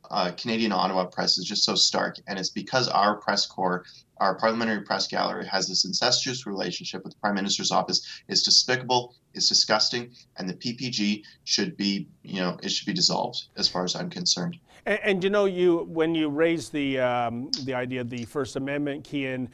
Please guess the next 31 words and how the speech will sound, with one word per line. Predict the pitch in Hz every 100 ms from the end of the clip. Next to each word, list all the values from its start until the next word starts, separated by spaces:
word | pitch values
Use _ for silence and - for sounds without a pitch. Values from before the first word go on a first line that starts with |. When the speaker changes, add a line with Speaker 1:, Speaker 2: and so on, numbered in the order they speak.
| - -
Speaker 2:
uh, | 147 139
my | 147 175 220
only | 226 202 160
dealings | 165 185 175 135 131 113
with | 143 175 - -
the | 143
Parliamentary | - 151 143 143 131 143 131 127
Press | - 143 127
Gallery | - 135 131 131
was | 127 123
back | 120 143 143
in | 139 131
June | 131 156 139 139
when, | 127 123 123 123
uh, | 123 123 - - - -
uh, | 120 117
my | 123 123
cameraman | - 156 147 143 139
Efren | 147 - 151 143
and |
I | 135 139
went | 135 180 226
to | 160
Ottawa, | 120 117 113 113 147 - - - - -
and | 160 151 147 147
we | 139 147
wanted | 147 160 160 147
to | -
cover | 113 - 147 139 135
the |
hearings | 127 170 214 185 131 147 131